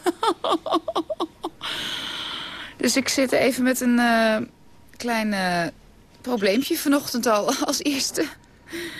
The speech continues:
Het is wel heel erg spannend, want, eh, ik heb natuurlijk première en iedereen stuurt sms'jes. Dus ik heb een hele oude telefoon uit mijn kast getrokken. En, eh, ik heb de helft van mijn, eh, nou ja, van mijn nummers zijn er niet meer, dus.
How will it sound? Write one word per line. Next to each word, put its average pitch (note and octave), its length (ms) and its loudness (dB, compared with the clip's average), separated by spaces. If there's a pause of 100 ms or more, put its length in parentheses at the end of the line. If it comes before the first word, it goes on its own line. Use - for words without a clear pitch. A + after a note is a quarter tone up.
(440)
Het C4 180 -6
is B3+ 120 -2
wel A#3+ 100 2
heel A#3+ 220 2
erg F#3+ 120 0
spannend, - 560 -4
want, - 320 -4
eh, G3 260 0
ik F3 300 -4
heb - 20 -14
natuurlijk G3 240 -6
première G3 360 0
en F#3 100 0
iedereen F#3+ 340 2
stuurt G3+ 340 -2
sms'jes. G3 520 -2
Dus F3+ 80 -6
ik F3 60 -8
heb - 120 0
een G3+ 60 2
hele C4 280 4
oude G#3+ 180 0 (100)
telefoon A#3+ 560 -2
uit G3 140 -2
mijn F#3+ 120 -8
kast G#3 260 -2
getrokken. F3 520 -8 (1040)
En, G3+ 280 0
eh, F3+ 440 4
ik - 100 -2
heb - 160 -2
de G#3 80 -2
helft G3+ 200 0
van F#3+ 100 0
mijn, F3 240 4
eh, D#3+ 360 2
nou E3 220 0
ja, - 160 -2
van - 160 -6
mijn D#3 120 2
nummers A3 260 2
zijn B3+ 180 -2
er A3 60 2
niet G3+ 140 4
meer, E3 260 2
dus. - 340 -6